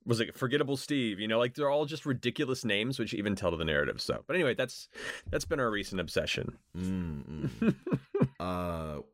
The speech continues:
Speaker 2: well, speaking of obsessions, um, what are some other, like, I guess, interests you have that maybe people wouldn't necessarily know about at first glance?
Speaker 1: Hmm.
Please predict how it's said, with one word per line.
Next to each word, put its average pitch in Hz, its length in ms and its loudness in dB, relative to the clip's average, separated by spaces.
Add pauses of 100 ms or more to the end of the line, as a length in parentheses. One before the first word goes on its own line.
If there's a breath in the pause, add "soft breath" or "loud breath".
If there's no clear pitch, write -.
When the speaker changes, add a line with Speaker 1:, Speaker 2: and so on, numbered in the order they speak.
Speaker 2:
well, 95 400 0 (220)
speaking 107 440 -6
of 87 280 -2
obsessions, - 920 -4
um, 71 720 -8 (120)
what 104 200 4
are 123 80 2
some 120 280 -2
other, 87 680 2 (580 soft breath)
like, 76 400 -8 (960)
I 98 100 -2
guess, 87 640 -2 (720)
interests 107 840 -2
you 98 160 -4
have 87 380 0
that 82 140 -2
maybe 87 240 -4
people 82 640 -4 (300)
wouldn't 90 540 -6
necessarily 90 840 -2
know 104 240 -2
about 110 480 -2
at - 140 -12
first 120 260 -6
glance? 120 400 -8 (800)
Speaker 1:
Hmm. 78 380 4